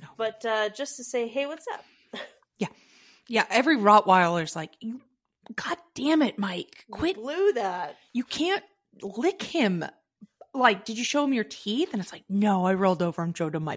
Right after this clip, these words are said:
Speaker 1: belly, though, so he would pet
Speaker 2: That was
Speaker 1: it."
Speaker 2: nice.
Speaker 1: The unidentified male entered the garage in a San Diego Pacific Beach neighborhood around ten forty on July fifteenth, stole the bike, which is an estimated of about thirteen hundred U S dollars.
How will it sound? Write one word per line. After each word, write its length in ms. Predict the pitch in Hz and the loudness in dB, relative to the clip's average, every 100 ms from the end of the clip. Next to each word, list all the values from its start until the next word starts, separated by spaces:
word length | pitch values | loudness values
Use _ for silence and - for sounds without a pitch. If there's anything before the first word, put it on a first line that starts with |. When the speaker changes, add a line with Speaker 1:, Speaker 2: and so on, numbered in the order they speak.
| - | -6
Speaker 1:
belly, 380 | - 175 285 320 | -4 0 2 2
though, 280 | 196 170 233 | 2 0 -2
so 200 | - 175 | -4 -4
he 160 | 175 | -4
would 220 | 165 160 - | -4 -6 0
pet 180 | 233 | 2
Speaker 2:
That 100 | 349 349 | 2 0
was 60 | |
Speaker 1:
it." 100 | - | -4
Speaker 2:
nice. 760 | 233 254 226 214 214 220 _ - _ - | -10 -12 -12 -12 -14 -16 _ -20 _ -4
Speaker 1:
The 180 | 254 - | -2 4
unidentified 880 | 202 233 226 202 196 190 - 175 170 | 4 6 4 2 -2 -4 -2 -2 -2
male 320 | 170 165 170 - | -4 -2 -4 -2
entered 240 | 294 254 | -2 -2
the 80 | 185 | -4
garage 380 | 175 165 160 - | -2 0 0 -2
in 60 | 185 | -8
a 60 | 170 | -6
San 240 | 196 180 | -2 -2
Diego 400 | 175 165 160 160 | -2 -4 -4 -6
Pacific 640 | - 180 - 214 196 185 - | -6 -10 -4 -4 -2 -8 -8
Beach 500 | 165 165 - - - - | -6 -6 -6 -10 -14 -10
neighborhood 540 | 180 165 160 165 156 - | -6 -4 -2 -2 -2 -6
around 300 | 175 165 170 - | -8 -6 -6 -8
ten 400 | - 254 247 254 _ | 0 2 2 -2 _
forty 420 | - 165 160 165 - | -4 -2 -2 -6 -6
on 80 | 165 | -4
July 160 | 156 | -6
fifteenth, 520 | 151 - - 170 165 _ _ _ | -6 -10 -6 -8 -8 _ _ _
stole 800 | - - - 190 262 262 262 _ _ _ | -16 -12 0 4 4 4 0 _ _ _
the 80 | 196 | -2
bike, 400 | 196 175 240 - - | 2 0 -2 -16 -14
which 180 | 190 - | -8 -8
is 140 | 180 - | -10 -6
an 80 | |
estimated 540 | 180 170 - 185 175 170 - | -6 -6 -4 -2 0 -2 -4
of 160 | 165 | -4
about 360 | 165 160 - - | 0 -2 -2 -8
thirteen 340 | 175 - - | -8 -6 -8
hundred 240 | 160 160 156 | -8 -8 -8
U 100 | 147 | -10
S 140 | 165 | -4
dollars. 520 | 208 202 202 202 202 | 4 4 4 0 -4